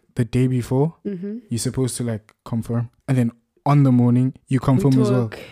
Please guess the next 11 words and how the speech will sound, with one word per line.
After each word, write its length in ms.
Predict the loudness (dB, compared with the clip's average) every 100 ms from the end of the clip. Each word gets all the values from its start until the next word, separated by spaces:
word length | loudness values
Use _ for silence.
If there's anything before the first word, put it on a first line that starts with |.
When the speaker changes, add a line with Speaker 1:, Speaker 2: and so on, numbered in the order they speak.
| -10
Speaker 2:
yeah. 180 | -8 -4
Speaker 1:
Exactly. 540 | -2 0 -2 -2 -8 -10 _ _
Day 140 | 2 4
before, 420 | 4 2 0 -2 _ _ _
confirmed, 520 | -2 -2 -2 -4 -6 _
sharp. 420 | -14 -12 -12 -14 _ _ _ _
Morning, 760 | 2 4 6 4 4 2 0 -6 _
Speaker 2:
Quack. 260 | -16 -14 -16 -20 _ _ _ -6
Speaker 1:
ghost. 420 | -4 -4 -8 -18 _ -14
Speaker 2:
Silence. 480 | -14 -14 -16 -18 -20 -20 _
Speaker 1:
Afternoon, 680 | -4 2 4 6 6 6 2